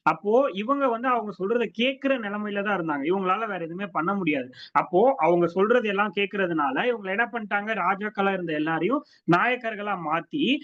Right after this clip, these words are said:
விஜயநகர் எம்பையருக்கு ஹெல்ப் பண்ணக்கூடிய தலைவர்கள் மாதிரி கொண்டு வந்துட்டாங்க. புரியுதா? அப்ப kings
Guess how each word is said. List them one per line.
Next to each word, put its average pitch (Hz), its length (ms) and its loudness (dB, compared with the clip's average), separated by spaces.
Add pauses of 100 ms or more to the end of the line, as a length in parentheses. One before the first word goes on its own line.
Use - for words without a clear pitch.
(140)
விஜயநகர் 254 680 2
எம்பையருக்கு 214 560 -4
ஹெல்ப் 262 280 4
பண்ணக்கூடிய 233 720 2
தலைவர்கள் 208 640 -4
மாதிரி 151 240 -6
கொண்டு 156 240 2
வந்துட்டாங்க. 123 400 -2 (240)
புரியுதா? 196 320 4 (200)
அப்ப 208 200 4
kings 269 280 4